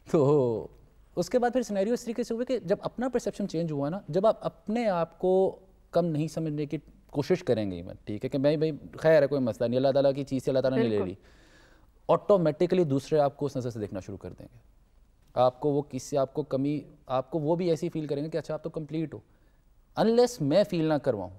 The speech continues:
Speaker 1: मैं अगर सिंपैथेटिक हो जाऊँगा, मुझे भाई सिंपैथी चाहिए, ठीक है, definitely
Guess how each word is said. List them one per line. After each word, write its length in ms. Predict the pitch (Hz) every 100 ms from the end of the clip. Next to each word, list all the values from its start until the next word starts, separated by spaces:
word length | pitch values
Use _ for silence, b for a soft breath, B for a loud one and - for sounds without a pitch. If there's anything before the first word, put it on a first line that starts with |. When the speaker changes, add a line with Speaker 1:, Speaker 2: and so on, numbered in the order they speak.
| -
Speaker 1:
मैं 120 | 131
अगर 140 | 175 185
सिंपैथेटिक 680 | 196 175 180 147 139 175
हो 120 | - 151
जाऊँगा, 340 | 156 156 156
मुझे 200 | 156 147
भाई 100 | 156
सिंपैथी 440 | 151 127 139 139 147
चाहिए, 440 | 135 135 139 139 -
ठीक 180 | 123 117
है, 200 | 143 101
definitely 640 | 107 - 151 143 156